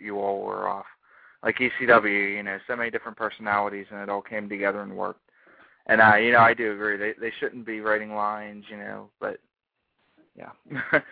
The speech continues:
You know, they just let, let, give the wrestlers a few guidelines and let 'em go with it and see where it happens, 'cause some of the best promos are all, of all time, you know, they weren't rehearsed. They were just right off the bat, you know, whatever they thought of right at the moment. I think, uh, wrestling needs that little bit of spo-,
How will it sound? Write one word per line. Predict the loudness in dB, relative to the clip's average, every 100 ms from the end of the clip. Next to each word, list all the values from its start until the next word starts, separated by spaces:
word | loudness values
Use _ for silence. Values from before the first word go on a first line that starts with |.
| -16 -2
You | 4
know, | 6
they | 6 2
just | -6 -8
let, | -4 -4 -4
let, | -12 -12 -16 -10
give | -6 -4
the | 0
wrestlers | 0 0 -8 -8
a |
few | -16 -14 -2
guidelines | -2 -2 -6 -6 -8 -12
and | -8
let | -8
'em | -4
go | -4 -4
with | -8 -10
it | -14
and | -14 -12
see |
where | -8 -6
it | -4
happens, | -4 -4 -10 -16 -16
'cause | -16 -16 _ -20 -20 _
some | 4
of | 6
the | 6
best | 6 6
promos | 6 6 4 0
are | 0
all, | 0 -2 -8
of | -4
all | -4 -4
time, | -2 -2 -2 -6
you | -8
know, | -6
they | -4
weren't | -2 -2 -2
rehearsed. | -4 -4 -4 -6
They | -8
were | -8
just | -10 -4
right | 0 2
off | 0 -2
the | -6
bat, | -4 -2 -4 -12
you | -16
know, | -14 -16 _ _ _ -2
whatever | 0 2 0
they | -2
thought | -2 -4
of | -4 -8
right | -8 -8
at | -8
the |
moment. | -10 -10 -12 -18 _ _ _ _ -6
I | -4
think, | -4 -6 -2
uh, | 4 4
wrestling | 4 -2 -6 -12
needs | -12 -10
that | -8 -6 -6
little | -8
bit | -6 -6
of | -6 -4
spo-, | -6